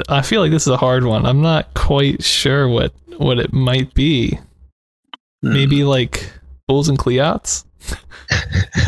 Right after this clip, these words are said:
Speaker 2: Right on the money. <laughs>
Speaker 1: Oh, yeah. <laughs>
Speaker 2: And part of that, I'm sure, is a recency effect and just that it's still fresh in my mind how much I didn't like that game.
Speaker 1: <laughs>
Speaker 2: Uh,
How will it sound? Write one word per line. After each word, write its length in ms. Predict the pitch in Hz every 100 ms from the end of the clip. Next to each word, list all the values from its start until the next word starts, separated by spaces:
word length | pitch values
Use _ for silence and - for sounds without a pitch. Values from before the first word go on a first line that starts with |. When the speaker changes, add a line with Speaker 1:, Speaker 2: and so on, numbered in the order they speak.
| 139
Speaker 2:
Right 220 | 113 107
on 140 | 110 104
the 80 | 101
money. 320 | 98 90 - -
<laughs> 160 | - -
Speaker 1:
Oh, 220 | - 185
yeah. 340 | 214 156 147 156 151
<laughs> 760 | 185 - 180 147 277 269 240 - - - _ _ -
Speaker 2:
And 240 | 107 98
part 220 | - 120 123
of 60 |
that, 160 | 120 107
I'm 140 | 98
sure, 300 | 101 - 113
is 200 | 104 95
a 440 | 95 87 90 104 -
recency 640 | 107 113 110 101 - 92
effect 520 | 82 - 87 - -
and 180 | 98 90
just 280 | - 92 -
that 160 | 85 85
it's 340 | 87 - - -
still 280 | - 110 92
fresh 320 | - 101 -
in 60 | 95
my 100 | 85
mind 300 | 87 85 80
how 120 | 92
much 220 | 87 82
I 80 | 85
didn't 240 | 87 87
like 220 | 78 80 -
that 160 | 69
game. 220 | - 85 78 - 640
Speaker 1:
<laughs> 0 |
Speaker 2:
Uh, 1040 | 180 - - - 254 - - 80 80